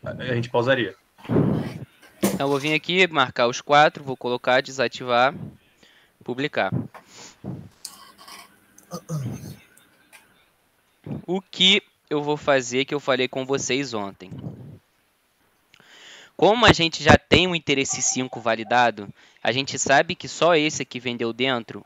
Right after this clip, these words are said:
Speaker 2: os outros nem rodaram direito, eu vou duplicar ele, eu vou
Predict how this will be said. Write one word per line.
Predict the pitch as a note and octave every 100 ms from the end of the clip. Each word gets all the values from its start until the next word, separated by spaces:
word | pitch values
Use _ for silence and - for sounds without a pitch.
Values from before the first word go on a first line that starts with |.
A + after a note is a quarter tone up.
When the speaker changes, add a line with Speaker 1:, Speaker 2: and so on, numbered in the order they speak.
| -
Speaker 2:
os | C3
outros | D#3 E3 -
nem | D#3+ G3+
rodaram | D#3+ C3+ C3 B2
direito, | B2 B2 C#3+ B2+ - G#2 _ - - - - -
eu | - D3+
vou | A#2+ C3 G3
duplicar | G3+ - E3+ - A#2 A#2+
ele, | A2 A2 A#2 C#3+ F#3 - - - _ _
eu | - B2
vou | A#2+ D#3+ G#3